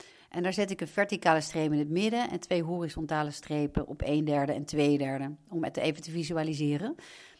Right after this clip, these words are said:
En in de bovenste vakken teken ik een P, daaronder twee keer een O van ouders en daaronder K's van kinderen. En wat we in de eerste fase gaan doen van de mediation is echt praten over dat partnerschap.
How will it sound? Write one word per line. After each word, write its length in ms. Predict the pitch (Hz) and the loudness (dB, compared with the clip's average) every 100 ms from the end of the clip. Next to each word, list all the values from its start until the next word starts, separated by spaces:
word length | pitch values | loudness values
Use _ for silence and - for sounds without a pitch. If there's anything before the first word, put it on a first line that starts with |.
| _ | _
En 120 | - 196 | -4 0
in 120 | 190 | 2
de 80 | 180 | 4
bovenste 520 | 180 226 254 247 202 | 8 8 8 2 0
vakken 440 | - 220 220 180 180 | 4 4 4 -2 -2
teken 300 | - 196 185 | 0 0 2
ik 140 | 160 160 | 0 0
een 180 | 151 - | -2 6
P, 80 | 165 180 247 330 - | 8 8 6 0 0
daaronder 400 | 175 170 185 160 | 2 2 2 0
twee 240 | - 170 151 | 0 2 2
keer 180 | 156 | 0
een 180 | 143 143 - | -2 -2 2
O 300 | 147 143 202 | 6 8 6
van 220 | 214 160 | 2 -4
ouders 460 | - 151 160 180 - | 0 0 2 0 -4
en 160 | 185 151 | -2 2
daaronder 540 | 143 156 147 143 147 - _ _ - | 2 2 0 0 -4 -12 _ _ 0
K's 400 | 151 143 - - | 0 0 -6 -6
van 160 | 147 | -4
kinderen. 460 | - 147 143 131 160 _ - - - - - | 0 0 0 -4 -10 _ -20 -20 -20 -20 -8
En 120 | - 180 | 0 4
wat 160 | 208 | 4
we 100 | 208 | 4
in 140 | 202 185 | 2 0
de 140 | 180 | 0
eerste 600 | 233 240 277 - 190 180 | 4 4 4 2 2 2
fase 480 | - - 190 202 190 | 0 4 6 4 0
gaan 140 | - 170 | 0 0
doen 140 | 160 | 2
van 100 | 160 | 0
de 60 | 156 | 0
mediation 460 | 151 156 147 170 | 2 2 0 -2
is 140 | 170 - | -4 0
echt 240 | 202 - | -2 -2
praten 360 | - 170 160 - | 0 2 2 -2
over 200 | 151 160 | -6 -6
dat 220 | 151 - | -8 2
partnerschap. 680 | 185 170 151 139 - 143 | 6 6 2 -6 -6 -8